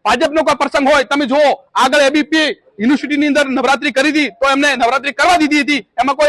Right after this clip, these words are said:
પરવાનગી પણ નથી લીધેલી. અમે તો કાયદેકીય રીતે પરવાનગી અમને મળી ગયેલી હતી. એકવીસ તારીખનો લેટર કુ-, કુલ અહીંનો, અ, વી સી સાહેબનો લેટર હતો અમારા જોડે, મામલતદારની ર-, પરવાનગી હતી, એસ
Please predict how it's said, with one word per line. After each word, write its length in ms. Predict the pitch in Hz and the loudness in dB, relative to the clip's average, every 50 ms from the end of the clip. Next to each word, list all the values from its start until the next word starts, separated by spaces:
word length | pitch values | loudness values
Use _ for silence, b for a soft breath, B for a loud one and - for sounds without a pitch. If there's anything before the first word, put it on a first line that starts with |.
| 262 | 2
પરવાનગી 540 | - - _ - 254 277 311 320 330 311 330 | 0 -2 _ -2 0 0 2 2 0 0 -2
પણ 140 | 320 320 294 | -2 -2 -2
નથી 180 | 294 285 302 | -2 -2 -4
લીધેલી. 400 | 285 262 233 226 262 269 262 226 - _ - | -4 -4 -2 -2 -2 -2 -2 -2 -6 _ -6
અમે 160 | - 247 269 | -4 -2 -2
તો 240 | 254 302 311 320 302 | 0 2 2 2 2
કાયદેકીય 680 | 302 - _ - 220 247 269 285 302 226 - 277 294 294 | 0 -2 _ -2 0 0 0 0 -4 -4 -2 -2 -2 -2
રીતે 180 | 269 240 302 | -2 -4 -4
પરવાનગી 440 | 294 - 262 262 277 285 285 247 285 | -4 -2 0 0 2 2 0 0 0
અમને 160 | 285 277 294 | 0 0 0
મળી 240 | 277 262 240 269 294 | 0 2 2 0 0
ગયેલી 200 | 262 302 302 294 | 0 0 0 0
હતી. 320 | 294 - 320 330 330 339 - _ _ - | 0 0 0 0 0 -2 -6 _ _ -6
એકવીસ 240 | 240 247 - 294 - - | -6 -4 -4 -4 -4 -2
તારીખનો 320 | 285 269 285 277 254 285 247 | -2 -2 -2 -2 -2 -2 0
લેટર 280 | 226 233 233 302 269 | 0 0 0 -2 -4
કુ-, 160 | - - 247 | -6 -10 -12
કુલ 260 | 208 _ - 277 262 226 | -12 _ -4 -2 -2 -2
અહીંનો, 440 | - _ _ - 240 247 254 285 | -2 _ _ -4 0 0 2 4
અ, 340 | 285 269 240 202 196 196 185 170 - _ _ - | 4 2 2 2 2 0 0 0 -2 _ _ -8
વી 100 | 190 240 | -4 -2
સી 100 | 233 311 | -2 0
સાહેબનો 260 | 254 302 285 285 294 277 | 0 0 0 0 2 2
લેટર 260 | 240 240 240 311 302 | 0 0 0 0 0
હતો 140 | 294 285 302 | 0 0 0
અમારા 200 | 302 302 294 285 | 0 0 0 0
જોડે, 180 | 294 302 311 | 0 0 0
મામલતદારની 540 | 285 262 233 240 277 285 240 285 285 294 302 | 2 2 0 0 0 -2 -2 -2 -2 -2 0
ર-, 260 | 277 277 247 226 190 | 0 0 0 0 -2
પરવાનગી 540 | - _ _ - 247 262 285 285 285 254 294 | -6 _ _ -2 0 2 2 2 2 0 -2
હતી, 180 | 285 - 302 311 | -2 -2 -2 0
એસ 160 | 277 226 | 0 0